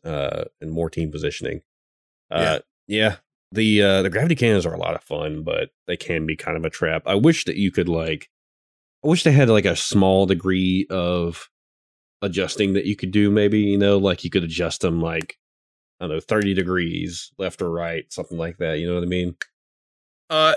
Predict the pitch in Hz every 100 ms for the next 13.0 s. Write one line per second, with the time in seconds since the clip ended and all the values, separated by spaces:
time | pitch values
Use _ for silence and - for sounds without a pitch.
0 | - 170 170 220 202 180 139 147 135 113
1 | 107 143 156 165 143 120 120 123 113 -
2 | 135 139 147 170 175 - _ _ _ _
3 | - 127 151 160 - 160 151 110 131 139
4 | 131 117 - 107 110 127 123 107 135 120
5 | 120 127 127 107 101 104 117 127 127 143
6 | 156 - _ _ _ _ _ 123 127 139
7 | 135 127 - - 131 131 131 135 135 131
8 | 131 113 117 127 131 127 123 - 143 123
9 | 120 - 113 113 131 - 120 117 113 127
10 | 165 175 175 _ _ _ _ 139 143 143
11 | 135 127 139 139 139 131 123 117 - 151
12 | 120 120 110 104 101 101 107 107 101 101